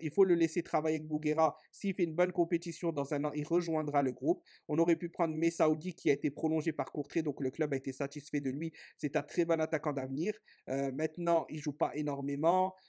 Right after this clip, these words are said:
Euh, on peut pas faire jouer tout le monde de toute façon, donc c'est pas le moment de le prendre. La saison prochaine sera certainement très intéressant de le convoquer s'il continue sur sa progression.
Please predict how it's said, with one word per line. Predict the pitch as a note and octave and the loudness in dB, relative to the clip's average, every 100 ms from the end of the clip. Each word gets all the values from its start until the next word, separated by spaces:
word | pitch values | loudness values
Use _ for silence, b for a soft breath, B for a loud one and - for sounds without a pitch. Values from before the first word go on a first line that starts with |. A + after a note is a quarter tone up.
| b | b
Euh, | C3+ C#3 C#3 C#3 C3 A#2+ _ - | -4 -2 -2 -4 -6 -12 _ -14
on | C#3 | -10
peut | - D3+ | -4 -2
pas | D#3+ | 0
faire | D#3 D3+ | 0 -2
jouer | D3+ | 0
tout | D3 D#3+ | 0 0
le | D#3 | 0
monde | D#3+ | -2
de | C#3+ | -2
toute | D3+ C#3+ | -4 -2
façon, | D3+ F#3+ | -2 -2
donc | E3 | -2
c'est | - C3+ | -2 0
pas | - | 4
le | E3+ | 4
moment | E3 D#3 | 4 0
de | D3+ | -2
le | |
prendre. | C3+ F3 | -2 0
La | D#3+ | 0
saison | C#3+ D3+ D#3+ | -2 -2 -2
prochaine | D#3+ D#3+ D#3 | -2 -2 -4
sera | - A#2+ | -4 -8
certainement | - F3+ - D#3 D#3 D3+ B B | -4 -4 -2 -2 0 -2 B B
très | - G#3+ G3+ | 2 2 4
intéressant | F3+ F3+ E3 E3+ | 0 -2 -2 0
de | |
le | D3+ | -2
convoquer | C#3+ D3 D3+ D3+ | -2 -2 0 -2
s'il | D3+ C3 | -2 -4
continue | D3 D3+ D3 | -4 -4 -6
sur | - C3+ | -6 -6
sa | B2+ | -4
progression. | - C3+ C3 A#2+ - E3 | 0 -2 -2 -4 2 2